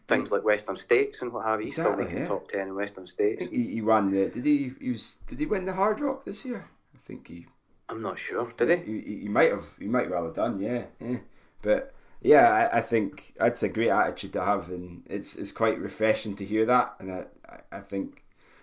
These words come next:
Speaker 2: a lot of listeners will hopefully take, take, take note of that as well, 'cause, you know, your age isn't a, a, a barrier if you, you do the right training, you listen to your body, and you, I'm, I'm,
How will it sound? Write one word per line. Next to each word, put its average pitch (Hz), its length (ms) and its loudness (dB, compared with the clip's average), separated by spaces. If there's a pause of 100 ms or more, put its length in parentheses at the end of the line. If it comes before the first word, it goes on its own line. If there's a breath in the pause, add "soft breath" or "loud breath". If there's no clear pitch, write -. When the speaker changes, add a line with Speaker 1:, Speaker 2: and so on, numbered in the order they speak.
(220 soft breath)
Speaker 2:
a 107 60 0
lot 107 180 2
of 95 100 0
listeners 104 420 2
will 92 260 -4
hopefully - 420 -2
take, - 340 -2 (400)
take, - 260 -4
take 120 180 -2
note 101 180 -2
of 151 60 0
that 98 200 4
as 76 120 -8
well, 110 280 4
'cause, - 440 -12
you 101 180 -8
know, 90 100 -10
your 92 280 -4 (840 soft breath)
age 104 220 -2
isn't 95 220 -4
a, 85 180 -8 (200)
a, 95 100 -6
a 92 160 -4
barrier 110 500 6
if - 160 -4
you, 95 320 0
you 95 120 -10
do 107 160 0
the 101 80 0
right 98 220 2
training, 104 480 2
you 95 100 -2
listen 98 240 -6
to 80 60 -10
your 87 100 -8
body, 104 460 2
and 87 300 -8
you, 101 280 -8 (100)
I'm, 110 320 2
I'm, 117 320 4